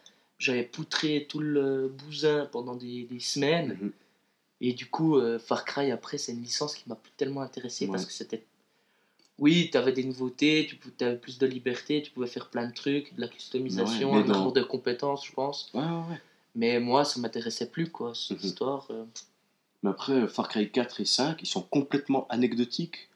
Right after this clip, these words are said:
Speaker 1: Ouais.
Speaker 2: oubliables et oubliés.
Speaker 1: Mhm.
Speaker 2: Ils amènent rien. C'est aussi simple que ça. Il y a rien de, d'intéressant dedans.
Speaker 1: Mhm.
Speaker 2: Bon, à part si t'as jamais joué à Far Cry et puis que tu découvres ça, bien sûr, c'est cool.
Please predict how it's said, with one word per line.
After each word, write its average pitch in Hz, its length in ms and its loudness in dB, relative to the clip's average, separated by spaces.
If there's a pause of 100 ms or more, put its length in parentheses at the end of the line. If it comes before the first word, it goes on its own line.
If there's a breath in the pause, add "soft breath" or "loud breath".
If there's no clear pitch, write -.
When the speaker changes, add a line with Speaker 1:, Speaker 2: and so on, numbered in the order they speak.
Speaker 1:
Ouais. 135 160 0
Speaker 2:
oubliables 135 560 6
et 104 40 8
oubliés. 123 460 2 (200)
Speaker 1:
Mhm. 131 200 -10
Speaker 2:
Ils 156 100 6
amènent 139 240 6
rien. 147 280 2 (920)
C'est 123 100 2
aussi - 160 2
simple 151 180 0
que - 80 -6
ça. - 220 0 (100)
Il 104 60 -2
y 104 40 4
a 101 40 4
rien 143 340 4
de, 123 280 6
d'intéressant 135 540 2
dedans. 98 260 0 (300)
Speaker 1:
Mhm. 135 220 -10 (440)
Speaker 2:
Bon, 123 120 10
à - 60 8
part - 140 4
si - 120 2
t'as 104 100 4
jamais 120 280 6
joué 117 220 2
à 95 160 4
Far - 220 -6
Cry 147 300 2
et - 40 0
puis 95 120 -6
que - 60 -12
tu 95 80 -6
découvres 95 320 -2
ça, 139 160 0
bien 113 120 2
sûr, 113 180 0
c'est - 160 2
cool. 95 280 2